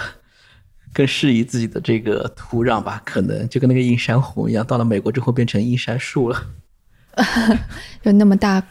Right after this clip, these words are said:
Speaker 2: 块儿，对，嗯。
Speaker 1: 对。
Speaker 2: 就是你在这个过程当中，因为就是我觉得最开始的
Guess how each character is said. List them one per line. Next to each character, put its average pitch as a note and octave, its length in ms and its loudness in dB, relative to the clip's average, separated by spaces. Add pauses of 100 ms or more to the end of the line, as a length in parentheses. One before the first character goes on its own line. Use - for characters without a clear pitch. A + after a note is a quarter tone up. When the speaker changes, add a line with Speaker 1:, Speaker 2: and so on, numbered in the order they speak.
Speaker 2:
块 G#3+ 160 0
儿， F#3 120 2
对， G3 420 2
嗯。 G#3+ 140 6
Speaker 1:
对。 G3+ 260 6 (480)
Speaker 2:
就 D4 180 6
是 C#4 140 4
你 G#3 100 8
在 C4+ 160 2
这 D4+ 100 4
个 C#4+ 80 6
过 C#4+ 160 4
程 G#3+ 200 4
当 A#3 120 6
中， B3 140 6
因 B3 100 4
为 C4+ 160 4 (280)
就 B3 100 2
是 A#3 60 6
我 F#3 100 6
觉 F#3+ 160 4
得 A3 100 6
最 B3+ 200 0
开 G3 280 2
始 - 260 0
的 F3 280 2